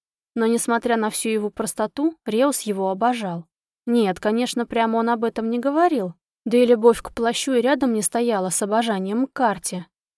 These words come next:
Но плащ он почти не снимал. Когда нервничал, дергал за завязочки.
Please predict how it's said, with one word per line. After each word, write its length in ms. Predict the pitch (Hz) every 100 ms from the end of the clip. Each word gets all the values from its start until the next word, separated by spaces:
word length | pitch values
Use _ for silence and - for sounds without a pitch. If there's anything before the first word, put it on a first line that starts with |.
| _
Но 160 | 240 247
плащ 320 | 269 302 -
он 120 | 226
почти 420 | 226 226 - 233
не 140 | 214 214
снимал. 560 | - 285 285 190 160 - _ _ _ -
Когда 300 | 233 226 247
нервничал, 720 | 269 330 269 202 - 175 180 -
дергал 440 | 214 277 320 247
за 100 | 202
завязочки. 800 | 202 233 190 180 180 - - 196